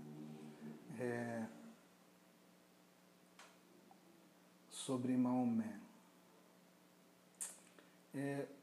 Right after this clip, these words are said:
já falei sobre o Sharik, mas agora eu gostaria de destacar, tá um pouquinho já caminhando para o final,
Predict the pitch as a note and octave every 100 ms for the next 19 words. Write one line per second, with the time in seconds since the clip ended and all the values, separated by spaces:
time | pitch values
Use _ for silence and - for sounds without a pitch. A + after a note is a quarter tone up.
0 | - C3+ D3+ D3+ E3+ F#3 F#3+ F#3+ E3+ D3
1 | C#3 C3+ - C#3+ D3+ D#3+ D3+ D3+ D3 C#3+
2 | D#3 D3+ C#3+ D3+ - D3 C#3+ C#3+ C#3 D3+
3 | D3 - - D#3 - - A2+ A2+ - -
4 | A#2+ B2+ - B2+ - - B2+ C3 C3+ B2+
5 | - - - - - - - - - -
6 | - - - - - A2+ B2 B2 A#2+ -
7 | B2 A#2+ B2 B2+ B2+ B2+ B2 B2+ - C3+
8 | B2 C3+ D#3